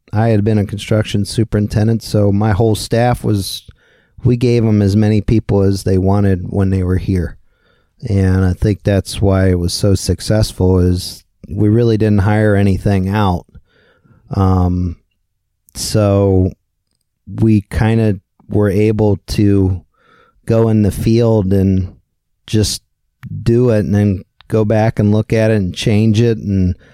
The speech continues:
there was never any, like, drawings or anything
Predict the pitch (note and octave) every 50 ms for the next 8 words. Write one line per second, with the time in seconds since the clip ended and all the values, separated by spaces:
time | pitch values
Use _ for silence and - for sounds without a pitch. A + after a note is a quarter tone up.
0 | _ _ _ _ - G#2+ G#2+ G2+ G2+ A#2 A#2 A#2+ A#2 A#2 A2 G#2+ G#2+ G#2+ G#2 G2+
1 | F#2+ F#2+ G2 F2+ E2+ F#2 G2+ G2+ G2 G2+ G#2+ A2 A2 A2 G#2 G#2 G#2 G2 F2+ F2
2 | G2+ G2+ G#2 G#2+ G2+ G2 G2+ G2+ G2+ F#2+ F#2 F#2+ F#2 F2